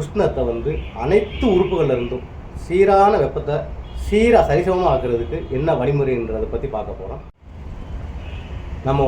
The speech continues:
உடம்புல உஷ்ணத்தை குறைக்கிறதுக்கு வந்து மூன்று விதம் இருக்கு. ஒண்ணு, அடிக்கடி நீர் அருந்துறது.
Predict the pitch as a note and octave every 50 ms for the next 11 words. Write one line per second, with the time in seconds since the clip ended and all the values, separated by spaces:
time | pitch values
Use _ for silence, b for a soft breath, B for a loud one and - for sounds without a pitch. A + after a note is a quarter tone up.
0 | C3 C#3+ F3 F#3 F3+ E3 D3+ C#3 C3+ - - F#3 E3+ - C#3+ A2+ B2 B2+ C#3 C3+
1 | C#3 B2+ A#2+ A2+ A2+ A2 A2+ A2+ B2+ C#3+ D#3 - - - - - - - - C3+
2 | D#3 G#3 A#3 A3+ F#3+ F3 D3+ D3 C#3+ D3+ C3 A2 G2+ - - F2 - - - -
3 | - - - - - - B2 B2+ D3 D3+ E3 E3+ E3 F3 F3+ F3+ - - - -
4 | - - - - - - - B2 C#3 D3 C#3+ C#3+ D3+ D3 D3 C3+ C3 C#3+ D#3 C#3
5 | B2 A#2 B2 B2+ A#2+ A2+ A2+ A2 B2+ D3+